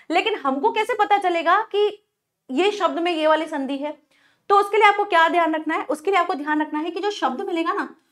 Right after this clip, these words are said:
उस शब्द के बीच में आपको ये वाली मात्राएं दिख रही हैं क्या? अगर दिख रही हैं तो हो सकता है वहां दीर्घ संधि है, और अगर नहीं हो रही हैं तो कुछ और होगा। और कई बार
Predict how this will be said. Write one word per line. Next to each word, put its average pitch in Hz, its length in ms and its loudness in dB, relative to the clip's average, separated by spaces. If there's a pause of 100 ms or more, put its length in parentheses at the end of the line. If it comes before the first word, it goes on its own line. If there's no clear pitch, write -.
(400)
उस 403 320 -4
शब्द 311 260 -4
के 403 180 -4
बीच 254 520 -4
में - 300 -8 (640)
आपको 349 440 2
ये 262 260 -4
वाली 285 280 0
मात्राएं 226 540 -4 (200)
दिख 220 300 -10
रही 277 200 -4
हैं 208 160 -8
क्या? 226 180 -8 (1000)
अगर 294 240 2
दिख 302 240 -4
रही 302 200 -2
हैं 330 160 -2 (220)
तो 381 100 2
हो 320 160 4
सकता 240 320 -2
है 262 160 -6
वहां 247 280 -6
दीर्घ 190 240 -6
संधि 190 300 -12
है, 196 180 -18 (480)
और 349 140 8
अगर 359 220 4
नहीं 285 360 -4
हो 330 160 0
रही 349 180 -2
हैं 349 380 -4
तो 220 120 -12
कुछ 196 240 -10
और 220 200 0
होगा। 202 260 -8 (400)
और 359 180 4
कई 311 220 6
बार 392 320 6